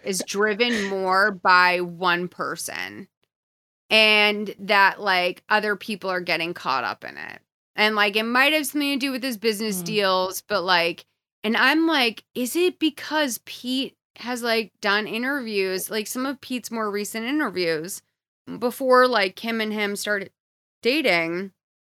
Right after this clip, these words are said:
Speaker 1: were about finding out that he was, like,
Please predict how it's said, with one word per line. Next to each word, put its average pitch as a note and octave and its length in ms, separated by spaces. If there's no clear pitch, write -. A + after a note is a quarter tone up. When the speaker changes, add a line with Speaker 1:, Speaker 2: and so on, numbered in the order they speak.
Speaker 1:
were B3 240
about B3 260
finding A#3+ 340
out C4+ 280
that G#3+ 160
he G3 160
was, G3 280
like, F#3+ 340